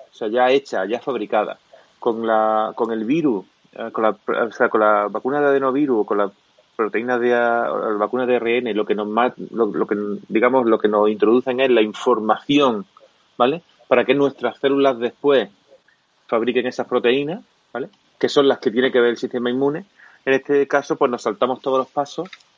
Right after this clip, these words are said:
ah, y va la proteína directamente, eh,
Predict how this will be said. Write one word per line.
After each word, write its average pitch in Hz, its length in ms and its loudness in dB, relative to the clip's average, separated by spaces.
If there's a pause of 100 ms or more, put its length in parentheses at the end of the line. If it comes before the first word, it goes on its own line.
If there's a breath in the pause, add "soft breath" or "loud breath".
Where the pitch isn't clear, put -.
(140)
ah, 117 500 -2
y 117 200 -2
va 120 240 2
la 123 160 2
proteína 123 500 0
directamente, 113 960 0
eh, 98 540 -4